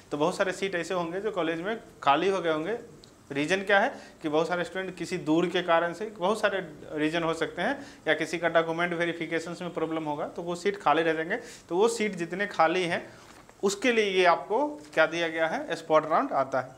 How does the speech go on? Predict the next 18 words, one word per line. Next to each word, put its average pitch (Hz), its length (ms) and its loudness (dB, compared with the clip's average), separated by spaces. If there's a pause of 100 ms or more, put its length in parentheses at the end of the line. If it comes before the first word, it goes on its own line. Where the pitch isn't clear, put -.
(140)
ठीक 185 140 -6
है 170 60 -6
ना। 220 120 -6 (300)
तो - 80 -8
उसी 165 220 -2
में 214 140 -2
हो 170 180 -2
सकता 170 280 -2
है 196 100 2
कि 196 100 -8 (240)
बहुत 160 200 4
अच्छे 160 320 0
जो, 170 240 0
जिनका 165 340 0
काफ़ी 151 320 2
ज़्यादा 160 260 4
rank 175 260 -2
है 196 140 2